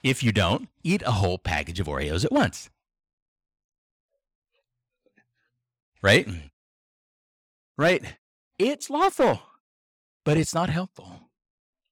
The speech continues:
Right? So eat the, right, <laughs> right, right. But you see, you see the way the world works. You have the big picture.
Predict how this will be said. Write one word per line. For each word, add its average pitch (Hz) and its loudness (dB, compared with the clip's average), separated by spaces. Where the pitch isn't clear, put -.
Right? 190 2
So - 0
eat 254 4
the, 240 2
right, 226 2
<laughs> - -
right, 294 4
right. 269 2
But 254 0
you 269 6
see, 269 4
you 247 4
see 254 4
the 214 2
way 233 4
the 233 2
world 208 -2
works. 247 2
You 208 6
have 208 4
the 214 2
big 196 2
picture. 240 2